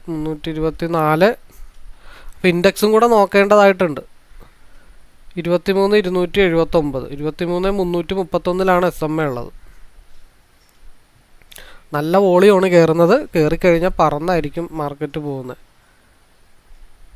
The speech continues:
വേറെ നിവർത്തിയില്ല. ആ, കാരണം, ആ, രണ്ട് കാര്യങ്ങളാണ് ഈ ഒരു തേർട്ടി മിനിറ്റിൻ്റെ ക്യാൻഡിൽ ക്ലോസ് ചെയ്ത് കഴിയുമ്പോൾ സംഭവിക്കണത്.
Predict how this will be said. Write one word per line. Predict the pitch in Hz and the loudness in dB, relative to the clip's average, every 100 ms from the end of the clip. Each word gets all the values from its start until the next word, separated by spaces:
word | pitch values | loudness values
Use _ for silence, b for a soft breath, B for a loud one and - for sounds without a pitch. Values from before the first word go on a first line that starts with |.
| - - - - - | -18 -18 -20 -20 -16
വേറെ | 165 143 151 | -8 -4 -2
നിവർത്തിയില്ല. | 214 170 156 - 233 196 131 | 0 0 0 0 0 2 -2
ആ, | 139 139 | -4 -2
കാരണം, | 151 151 214 247 | 0 2 0 2
ആ, | 190 175 | 2 4
രണ്ട് | 165 165 240 | 2 4 6
കാര്യങ്ങളാണ് | 226 214 226 247 208 | 6 6 6 6 6
ഈ | 180 180 | 4 2
ഒരു | 190 190 | 4 4
തേർട്ടി | 170 180 | 4 2
മിനിറ്റിൻ്റെ | 185 185 190 196 | -2 -4 -2 0
ക്യാൻഡിൽ | 196 180 170 185 180 | 4 2 2 -4 0
ക്ലോസ് | 170 156 | 0 0
ചെയ്ത് | 175 180 | 0 0
കഴിയുമ്പോൾ | 170 175 | 0 -2
സംഭവിക്കണത്. | 165 165 156 151 143 | -2 -2 -2 -2 -4